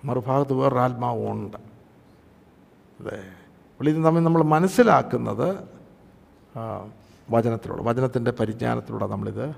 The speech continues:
മനസ്സിലാക്കുന്നത് ഏത് ആത്മാവാണ്, അവരെന്താണ് പ്രസംഗിക്കുന്നത്,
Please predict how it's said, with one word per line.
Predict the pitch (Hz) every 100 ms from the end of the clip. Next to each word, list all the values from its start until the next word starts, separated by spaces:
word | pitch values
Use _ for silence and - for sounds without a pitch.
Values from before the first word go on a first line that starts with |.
| - - -
മനസ്സിലാക്കുന്നത് | 110 107 117 95 104
ഏത് | 101 101
ആത്മാവാണ്, | 117 98 107 - - - _ _ - - -
അവരെന്താണ് | 113 113 123 160 135 117 -
പ്രസംഗിക്കുന്നത്, | 104 - 110 101 - -